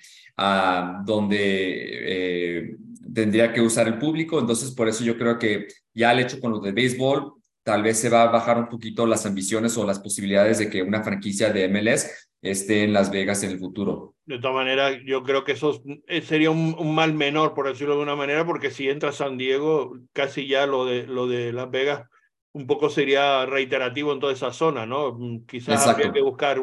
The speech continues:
Speaker 2: otras, otros mercados más interesantes.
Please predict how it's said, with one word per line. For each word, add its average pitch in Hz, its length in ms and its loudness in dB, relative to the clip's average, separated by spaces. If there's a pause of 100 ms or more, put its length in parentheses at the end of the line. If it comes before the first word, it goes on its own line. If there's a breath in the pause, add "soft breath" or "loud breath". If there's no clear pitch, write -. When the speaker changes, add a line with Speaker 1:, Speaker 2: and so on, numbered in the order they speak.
Speaker 2:
otras, 143 340 -2
otros 143 440 -4
mercados 139 480 0
más 135 160 -2
interesantes. 135 800 -6